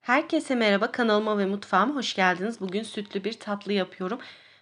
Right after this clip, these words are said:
Bunun için beş su bardağı sütüm var. İçerisine bir su bardağı şeker, e, iki yemek kaşığı un ve üç yemek kaşığı nişasta ekledim. Güzelce çırpıyorum. Ocağıma aldım. Sürekli karıştırarak kaynatıyorum. Böyle göz göz olup koyulaşıp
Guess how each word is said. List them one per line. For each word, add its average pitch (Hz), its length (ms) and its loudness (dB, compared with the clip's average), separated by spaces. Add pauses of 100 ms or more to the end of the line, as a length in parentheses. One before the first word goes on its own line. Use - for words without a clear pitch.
Bunun 277 120 0
için 226 320 -2
beş 277 180 0
su 202 200 -4
bardağı 185 380 2
sütüm 190 440 -6
var. 196 180 0
İçerisine 220 540 -4
bir 220 100 -6
su 208 260 -8
bardağı 170 400 0
şeker, 240 520 -2 (540)
e, 185 160 0
iki 208 320 -6
yemek 185 340 0
kaşığı 160 580 -4
un 269 280 0
ve 240 100 -2
üç 247 240 -6
yemek 156 320 -2
kaşığı 196 440 -6
nişasta 185 640 0
ekledim. 220 520 -4 (380)
Güzelce 202 500 4
çırpıyorum. 226 760 -4 (280)
Ocağıma 220 540 4
aldım. 190 200 -2
Sürekli 254 460 -4
karıştırarak 185 580 -4
kaynatıyorum. 214 680 -2
Böyle 233 200 0
göz 247 360 0
göz 190 180 0
olup 180 240 -4
koyulaşıp 254 560 -2